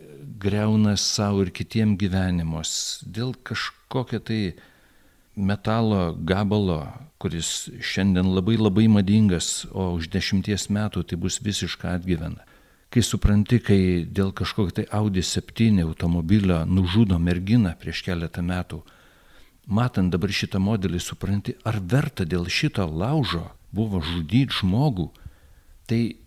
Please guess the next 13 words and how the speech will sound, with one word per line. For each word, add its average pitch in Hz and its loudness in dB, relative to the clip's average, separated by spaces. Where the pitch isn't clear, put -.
nelabai 117 4
telpa 101 2
tie 78 -12
dalykai 82 -6
į 71 -8
galvą. 92 0
Nežinau, 123 4
čia - -4
ko 143 -4
gero 139 0
pastovus 147 -6
darbas, 135 -6
kad - 0